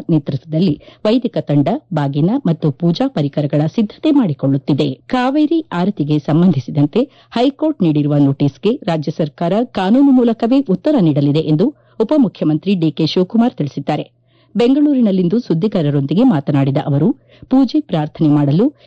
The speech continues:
ಯಾರೂ ಬೇಡವೆನ್ನುವುದಿಲ್ಲ. ಕೆಲವರಿಗೆ ಆತಂಕವಿದ್ದು, ಅದನ್ನು ಸರ್ಕಾರ ನಿವಾರಣೆ ಮಾಡಲಿದೆ. ಆರತಿ ಮಾಡಲು ಯಾರೂ ಅನುಮತಿ ಕೇಳುತ್ತಿಲ್ಲ. ಅಲ್ಲಿ ಪ್ರತಿನಿತ್ಯ ಆರತಿ ನಡೆಯುತ್ತಿದೆ ಎಂದು ಹೇಳಿದರು. ಬೆಂಗಳೂರು ವ್ಯಾಪ್ತಿಯಲ್ಲಿ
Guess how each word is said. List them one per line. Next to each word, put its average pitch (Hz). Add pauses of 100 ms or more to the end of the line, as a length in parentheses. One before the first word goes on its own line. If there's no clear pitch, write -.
ಯಾರೂ 220
ಬೇಡವೆನ್ನುವುದಿಲ್ಲ. 143 (440)
ಕೆಲವರಿಗೆ 226 (120)
ಆತಂಕವಿದ್ದು, 151 (140)
ಅದನ್ನು 180
ಸರ್ಕಾರ 160 (100)
ನಿವಾರಣೆ 214
ಮಾಡಲಿದೆ. 147 (380)
ಆರತಿ 180
ಮಾಡಲು 147 (100)
ಯಾರೂ 170 (100)
ಅನುಮತಿ 170
ಕೇಳುತ್ತಿಲ್ಲ. 143 (380)
ಅಲ್ಲಿ 190
ಪ್ರತಿನಿತ್ಯ 214 (120)
ಆರತಿ 170
ನಡೆಯುತ್ತಿದೆ 151 (100)
ಎಂದು 151
ಹೇಳಿದರು. 160 (300)
ಬೆಂಗಳೂರು 285
ವ್ಯಾಪ್ತಿಯಲ್ಲಿ 165